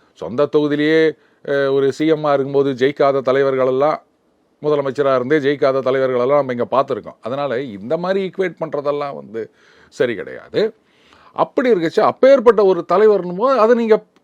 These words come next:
கட்சியின் நலனுக்காக ஏத்துக்கணுமே தவிர,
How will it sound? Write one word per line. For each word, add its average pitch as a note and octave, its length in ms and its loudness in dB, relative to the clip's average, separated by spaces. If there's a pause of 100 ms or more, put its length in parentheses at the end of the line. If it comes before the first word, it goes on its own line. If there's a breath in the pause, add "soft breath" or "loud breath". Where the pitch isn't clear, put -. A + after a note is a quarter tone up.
கட்சியின் B3 640 2
நலனுக்காக B3 640 8
ஏத்துக்கணுமே G3 580 4
தவிர, D3+ 500 -2